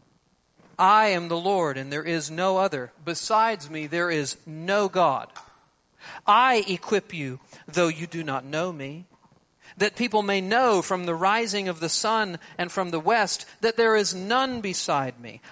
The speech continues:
I am the Lord, there is no other.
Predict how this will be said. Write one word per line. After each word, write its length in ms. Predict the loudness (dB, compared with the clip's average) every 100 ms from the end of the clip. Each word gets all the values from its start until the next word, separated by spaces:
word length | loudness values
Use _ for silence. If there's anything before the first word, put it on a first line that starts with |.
| 2
I 300 | 4 6 4
am 200 | 2 -2
the 100 | -2
Lord, 380 | -2 -2 -4 0
there 180 | 2 4
is 220 | 2 0
no 460 | -2 2 4 6 4
other. 500 | 2 0 -4 -10